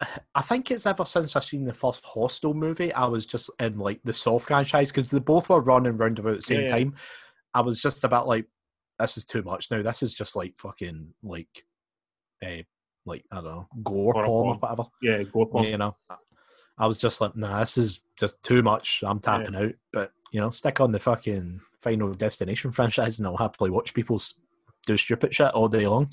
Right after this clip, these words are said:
Speaker 1: you know?
Speaker 2: I think as, al-, as much as this film obviously is unrealistic, it's like, it's, it's about a demon, you know, so
Speaker 1: Yeah.
Speaker 2: that's a stretch. The Final
Speaker 1: It, it
Speaker 2: Destination
Speaker 1: did that.
Speaker 2: Final Destination stuff feels even more of a stretch. It feels,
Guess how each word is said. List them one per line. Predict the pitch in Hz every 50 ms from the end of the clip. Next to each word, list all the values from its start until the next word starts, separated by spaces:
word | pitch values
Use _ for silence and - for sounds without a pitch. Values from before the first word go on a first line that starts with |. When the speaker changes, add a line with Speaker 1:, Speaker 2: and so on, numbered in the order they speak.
| - _
Speaker 1:
you | - 123 113
know? | 120
Speaker 2:
I | -
think | - 208 214
as, | 214 185 185
al-, | 190 175 170 - - -
as | 156 113
much | - 180 180 175 185
as | 151
this | 165 151 -
film | - - 135 127 123
obviously | 120 113 113 - - 120 110
is | 107 110 110 104 - - _ 139
unrealistic, | 120 104 104 101 98 110 123 113 - 127 104
it's | 110 107 101
like, | 104 -
it's, | - 117 - _ _ _ _ _
it's | 131 107 113
about | 104 113 107 104
a | 104
demon, | 98 113 117 131 131 113 101 85 - _ _
you | - 104
know, | 92 87 85 - _ _
so | 104 95 92 -
Speaker 1:
Yeah. | 104 95
Speaker 2:
that's | 92 104 - _ _ _ _ _ _ _ _ -
a | -
stretch. | - 110 110 113 - _ _ _ _ _ _ _ _ _ _ _ _ _ _
The | 123 -
Final | - 156 165 139
Speaker 1:
It, | 127
it | - 165 139
Speaker 2:
Destination | 120 156 170
Speaker 1:
did | 165 165
that. | 170 170 165 175 - _ _ _ _ _ _ _ _ _ _ _ _
Speaker 2:
Final | - 165 170 170
Destination | 156 - - 127 127 123 151 131
stuff | - 139 117 -
feels | - 123 113 117
even | 127 127 117 113 110
more | 110 107 107 107 113
of | 113 123
a | 123 120
stretch. | - - 127 117 113
It | 117 -
feels, | 127 123